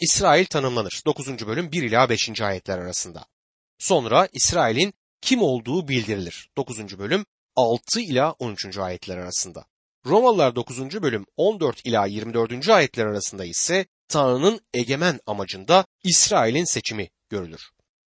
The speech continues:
Tanrı'nın kutsal kitaptaki peygamberliklerinde diğer ulusların seçimi ise dokuzuncu bölüm yirmi beş ila otuz üçüncü ayetler arasında görülmektedir. Tanrı'nın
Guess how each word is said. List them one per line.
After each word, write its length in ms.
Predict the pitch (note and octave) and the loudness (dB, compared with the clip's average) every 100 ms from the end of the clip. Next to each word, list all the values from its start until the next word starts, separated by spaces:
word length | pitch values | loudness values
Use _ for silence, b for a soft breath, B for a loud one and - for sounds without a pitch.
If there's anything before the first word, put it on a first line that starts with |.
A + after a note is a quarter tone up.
| - | 2
Tanrı'nın 340 | D#3+ F#3+ B3 | 4 4 0
kutsal 360 | - G3 A3+ A3+ | -6 -4 0 0
kitaptaki 520 | - C3+ C3 - A3 | 0 0 -2 -6 -4
peygamberliklerinde 1160 | - C#3 B2+ B2+ B2 A2 - G#2+ G2+ A#2+ G3+ - | 0 2 4 4 2 2 -2 -4 -4 0 -2 -2
diğer 300 | C3 A3 F#3+ C3 | 2 6 6 4
ulusların 520 | B2+ A#2+ - A#2+ G#2 | -4 -8 -4 -2 -2
seçimi 300 | - - G2 | -4 -6 -10
ise 360 | F2 - G3 G#3 _ _ - | -4 0 2 2 _ _ -4
dokuzuncu 500 | C#3 - C3+ C3+ E3 | -4 -4 -10 -8 -4
bölüm 280 | A#2 D#3+ G3+ _ - | 0 0 -2 _ -12
yirmi 300 | C3 C#3 D3+ | -2 -2 2
beş 260 | G#3+ G3+ - | 2 0 -4
ila 280 | A#2 C3 D#3+ | 0 0 0
otuz 260 | C#3 C3+ C3 | -6 -10 -10
üçüncü 360 | G#2+ A2 G#2+ A#2 | -10 -10 -4 -2
ayetler 400 | G2+ G2 - G#2 | -2 -2 -4 -4
arasında 360 | G#2 - G#2+ | -2 -4 -6
görülmektedir. 720 | B2 G2 F#2 F#2 - E2 - _ _ _ _ | -6 -8 -10 -12 -12 -14 -14 _ _ _ _
Tanrı'nın 500 | - D3+ C#3+ F3 A#3 | 0 2 4 0 -2